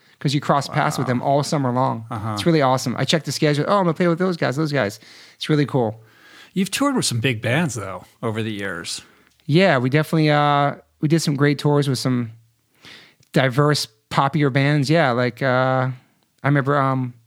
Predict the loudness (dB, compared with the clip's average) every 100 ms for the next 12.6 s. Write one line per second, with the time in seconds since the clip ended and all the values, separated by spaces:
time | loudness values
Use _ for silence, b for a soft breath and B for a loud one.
0 | -16 -16 _ -20 -12 -12 -6 -4 -4 -6
1 | -12 b 2 2 4 2 2 2 4 2
2 | 2 2 2 0 0 0 0 0 -2 -2
3 | 2 2 2 2 2 2 2 2 4 2
4 | 2 2 2 4 4 4 2 0 -2 2
5 | 4 4 2 0 -2 -2 -8 -20 -20 0
6 | 2 4 0 0 0 2 2 2 2 2
7 | 2 2 0 2 2 2 2 0 -2 0
8 | 0 0 0 0 2 4 2 -2 B B
9 | B B 0 2 2 2 0 2 2 2
10 | 2 2 2 0 0 2 0 -2 -4 -2
11 | 0 0 0 0 0 0 0 -4 -4 -2
12 | 0 0 -4 -8 -12 -16